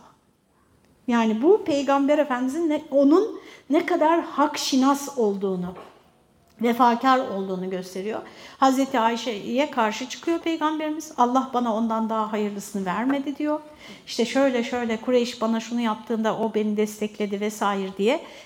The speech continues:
hep o yaşadıklarını anlatıyor arkadaşlar. Peygamber Efe-, Hazreti Hatice vefat ettiğinde Peygamberimiz altı çocukla kalıyor. Ee, bir gün, e, Osman bin Maz'un'un hanımı Peygamberimizi ziyarete geliyor. Bir bakıyor ki evin böyle, tabii ev biraz hanımsız bir ev yani.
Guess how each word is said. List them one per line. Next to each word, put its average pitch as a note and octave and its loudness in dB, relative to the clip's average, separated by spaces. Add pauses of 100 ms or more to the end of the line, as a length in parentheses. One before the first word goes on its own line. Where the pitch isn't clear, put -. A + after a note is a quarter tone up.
hep D#4+ 2 (120)
o A3+ 2
yaşadıklarını A3+ 0 (340)
anlatıyor G3 0
arkadaşlar. F3 -12
Peygamber D#4 2
Efe-, B3 -2
Hazreti D4+ 2
Hatice B3 -2
vefat D4 2
ettiğinde G#3+ -4
Peygamberimiz A#3+ -4
altı A#3 0
çocukla G#3 -8
kalıyor. D4+ 2 (840)
Ee, G#3 2 (140)
bir D#4 4
gün, D#4 4 (1120)
e, G3+ 4
Osman D4+ 4
bin C#4+ 2
Maz'un'un C4 4
hanımı A#3 0
Peygamberimizi A#3 0
ziyarete G#3+ 0
geliyor. D#4 -2
Bir C#4 0
bakıyor C#4+ 2
ki B3 -2
evin B3+ 2
böyle, B3+ 2
tabii B3 -2
ev A#3 2
biraz A#3+ 2
hanımsız B3 -2
bir G#3+ -6
ev F#3+ -4
yani. F#3 -4